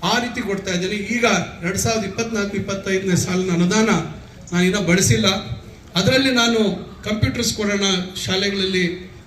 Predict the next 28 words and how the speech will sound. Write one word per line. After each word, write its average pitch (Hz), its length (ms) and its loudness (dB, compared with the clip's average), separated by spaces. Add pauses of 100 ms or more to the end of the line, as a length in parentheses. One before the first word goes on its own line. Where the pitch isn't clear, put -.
(100)
ಒಂದೊಂದು 190 380 0
ಹತ್ತತ್ತು 190 400 0
ಕಂಪ್ಯೂಟರ್ 208 380 4
ಅಥವಾ 185 240 2
ಐದೈದು 185 240 2
ಕಂಪ್ಯೂಟರ್ 196 440 -2
ಕೊಡೋಣ, 180 360 2
ಕಂಪ್ಯೂಟರ್ 196 440 0
ಎಜುಕೇಷನ್ 190 560 0
ಆಗಲಿ 175 300 2
ಅಂತ 170 180 2
ಹೇಳಿ 185 580 4 (280)
ಅದಕ್ಕೆ 247 300 2
ಯೋಚನೆ 208 400 2
ಮಾಡಿದ್ದೆ. 180 400 2
ಈಗಾಗಲೇ 196 760 0 (380)
ನಾವು 196 380 2 (300)
ನಿನ್ನೆ 202 280 2
ಒಬ್ಬರು 196 400 0
ಸ್ನೇಹಿತರು, 190 420 0
ನಮ್ಮ 175 200 4
ಚಿಂತಾಮಣಿಯವರು, 175 680 0
ನಾನು 160 140 -4
ಹೆಸರೆಲ್ಲ 185 380 -2
ಹೇಳಕ್ 180 280 2
ಹೋಗೋದಿಲ್ಲ 185 440 4
ಈಗ, 170 120 0 (680)
ಅವರು, 208 600 4